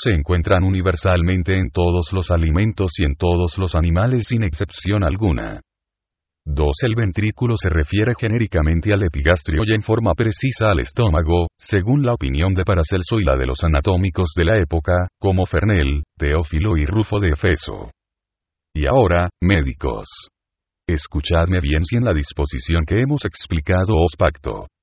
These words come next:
Resulta que el cuerpo se mantiene de los alimento, a cuya servidumbre queda obligado, con ellos le llega también lo bueno y lo malo,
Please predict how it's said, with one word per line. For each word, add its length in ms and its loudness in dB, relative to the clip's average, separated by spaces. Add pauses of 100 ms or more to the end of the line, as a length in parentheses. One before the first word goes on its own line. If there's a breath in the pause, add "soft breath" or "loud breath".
(140)
Resulta 600 -2
que 100 -4
el 80 0
cuerpo 380 0
se 160 -2
mantiene 560 0
de 80 0
los 180 -2
alimento, 640 2 (140)
a 120 -2
cuya 280 2
servidumbre 680 0
queda 280 0
obligado, 680 0 (120)
con 180 2
ellos 380 0
le 140 2
llega 300 0
también 460 0
lo 120 2
bueno 320 2
y 60 2
lo 120 2
malo, 420 2